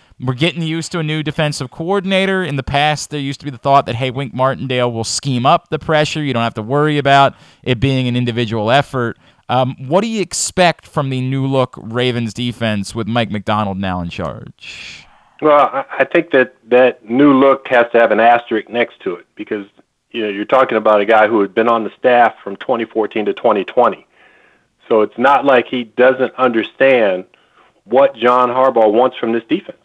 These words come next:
Speaker 2: And, and even though we always talk about defensive coordinators,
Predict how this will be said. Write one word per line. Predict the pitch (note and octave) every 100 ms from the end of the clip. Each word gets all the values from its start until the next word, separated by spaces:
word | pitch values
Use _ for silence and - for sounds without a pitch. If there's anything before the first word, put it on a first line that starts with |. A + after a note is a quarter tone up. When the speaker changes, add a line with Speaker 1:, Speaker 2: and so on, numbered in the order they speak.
| _ _
Speaker 2:
And, | C3+ C3 B2+ A2+ _ -
and | B2+ - _ _ _
even | E3 G3+ E3+
though | D#3
we | D3 - C3+
always | D3+ C3+
talk | D3 C#3
about | B2 A2 F#2+ -
defensive | C3+ C3+ A#2 -
coordinators, | E3 C#3+ G#2+ G#2